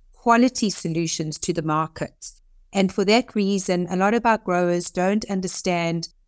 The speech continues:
that and need to know that biological solutions need to be registered. And registered products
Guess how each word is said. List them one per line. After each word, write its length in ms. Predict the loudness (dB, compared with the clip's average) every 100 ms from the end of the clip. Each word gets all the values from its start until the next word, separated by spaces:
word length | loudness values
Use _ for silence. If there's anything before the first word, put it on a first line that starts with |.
| _ 0
that 400 | 0 0 -4 -4
and 160 | 0 2
need 280 | 2 2
to 120 | 0 0
know 540 | 2 2 2 2 0 -4 -6
that 180 | -4 0
biological 680 | 4 4 4 2 0 -4 -4
solutions 960 | -4 0 0 0 0 -2 -2 -2 -4 -2
need 240 | -2 0
to 100 | -2
be 180 | 0 0
registered. 760 | 2 0 0 -2 -4 -8 -12 -20 _ _ _ 0
And 220 | 0 0
registered 760 | 2 4 6 4 2 0 -2
products 680 | -2 0 0 -2 -6 -8 -10